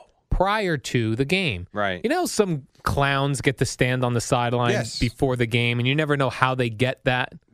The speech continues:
Speaker 2: Way too many people are
Speaker 1: Way
Speaker 2: on the
Speaker 1: too many
Speaker 2: sidelines
Speaker 1: people.
Speaker 2: pregame,
Speaker 1: And they're
Speaker 2: yes.
Speaker 1: always, like, middle-aged guys wearing, uh, jerseys or T-shirts from
Speaker 2: Right.
Speaker 1: their team.
Speaker 2: Mm-hmm.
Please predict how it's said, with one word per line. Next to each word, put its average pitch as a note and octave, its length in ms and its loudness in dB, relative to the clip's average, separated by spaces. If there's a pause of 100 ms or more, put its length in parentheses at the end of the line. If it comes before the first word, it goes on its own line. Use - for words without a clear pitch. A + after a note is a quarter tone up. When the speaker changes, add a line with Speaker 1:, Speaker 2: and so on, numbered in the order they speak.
Speaker 2:
Way D3+ 180 -2
too E3 240 -4
many C3+ 320 -4
people G#2+ 320 -4
are C3 60 2
Speaker 1:
Way F3 100 2
Speaker 2:
on A3 60 -2
the F#3+ 80 -4
Speaker 1:
too G3+ 140 2
many C#3 180 2
Speaker 2:
sidelines F2 220 2
Speaker 1:
people. G2+ 180 0
Speaker 2:
pregame, D#2 400 -4
Speaker 1:
And F3+ 120 2
they're G3 60 0
Speaker 2:
yes. A3+ 80 0
Speaker 1:
always, B3 220 0
like, E3+ 180 0
middle-aged D3+ 840 0
guys C3+ 500 0
wearing, A#2+ 720 0 (360)
uh, G#2+ 220 0
jerseys B2+ 880 0
or A#2 340 0
T-shirts B2+ 640 -2
from - 140 0
Speaker 2:
Right. F#2+ 140 0
Speaker 1:
their A2+ 120 2
team. C3 520 -2
Speaker 2:
Mm-hmm. B2 340 -4